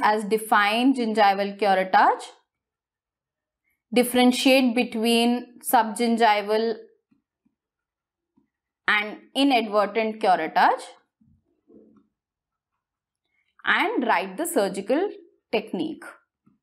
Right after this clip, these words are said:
So again, we have discussed in detail about this as well. Coming on to the short note, now gingivectomy technique has also come as a short note. So make sure you concise all the points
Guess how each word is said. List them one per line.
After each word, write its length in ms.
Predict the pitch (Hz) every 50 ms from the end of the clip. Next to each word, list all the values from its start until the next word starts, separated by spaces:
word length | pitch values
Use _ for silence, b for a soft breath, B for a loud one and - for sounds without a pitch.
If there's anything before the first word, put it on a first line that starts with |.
| _ _ _ _ _ _ _ _ _ _ _ _ _ _ _ _ _ _ _
So 240 | _ - - 240 226
again, 340 | 208 214 208 214 208 196 202
we 80 | 220 214
have 160 | 214 220 196
discussed 480 | 220 214 214 - 254 240 254 247 220
in 140 | 240 233 240
detail 400 | 220 220 208 202 226 214 220 - -
about 440 | - 202 190 196 196 202 214 185 180
this 240 | 190 190 190 - - - -
as 240 | 214 214 208 208
well. 220 | 190 170 127 120 - - - _ _ _ _ _ _ _ _ _ _ _
Coming 280 | - 269 262 302 320 370
on 160 | 381 381 392
to 80 | 381 302
the 100 | 339 339
short 380 | - - 269 208 180 - -
note, 280 | 233 254 294 370 - -
now 220 | 262 240 240 233
gingivectomy 760 | 240 233 247 226 226 254 233 240 226 - - 277 285 311 311
technique 420 | 320 294 285 - 277 285 294 294 302
has 180 | 277 247 247
also 340 | 247 202 202 208 - 285 277
come 200 | 277 254 226 226
as 180 | 220 226 226 233
a 100 | 240 240
short 380 | 240 - - 202 160 - -
note. 260 | 214 240 - - B B B B B B B
So 160 | - - 240
make 320 | 247 247 247 254 247 254
sure 260 | - - 311 294 294
you 160 | 294 294 294 285
concise 640 | 285 262 226 226 220 226 - 247 226 220 226 247 254 240
all 320 | - - 220 220 208 208
the 100 | 208 226
points 540 | 226 - 202 185 185 240 370 539 - - -